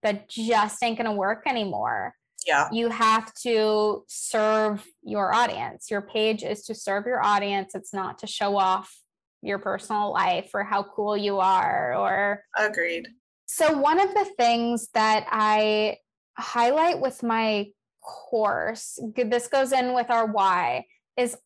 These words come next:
Speaker 1: also starting to label or solidify what your long-term monetization plan is going
Speaker 2: Hmm.
Speaker 1: to be.
Speaker 2: Mm-hmm.
Speaker 1: And this can be as simple as, you know, "I wanna do b-,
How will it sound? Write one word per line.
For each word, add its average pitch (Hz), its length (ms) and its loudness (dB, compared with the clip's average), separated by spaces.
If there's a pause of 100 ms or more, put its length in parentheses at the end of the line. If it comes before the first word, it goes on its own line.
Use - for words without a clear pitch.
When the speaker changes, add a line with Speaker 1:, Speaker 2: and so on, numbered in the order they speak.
(140)
Speaker 1:
also 339 880 2 (160)
starting 254 720 0 (240)
to 226 680 2 (220)
label 254 1000 2
or 208 640 2
solidify 247 1120 2
what 220 400 0
your 233 220 2
long-term 208 600 0
monetization 196 1000 -2
plan 185 680 -2 (180)
is 208 160 -4
going - 300 0
Speaker 2:
Hmm. 190 40 -2
Speaker 1:
to 175 120 -8
be. - 400 -10 (240)
Speaker 2:
Mm-hmm. 208 400 0
Speaker 1:
And 226 560 2 (300)
this 254 360 0
can 415 140 0
be 392 100 2
as 269 140 2
simple 269 340 2
as, 208 520 4
you 220 120 -2
know, 208 160 4
"I 196 160 4
wanna 214 280 2
do 214 200 -2
b-, - 80 -8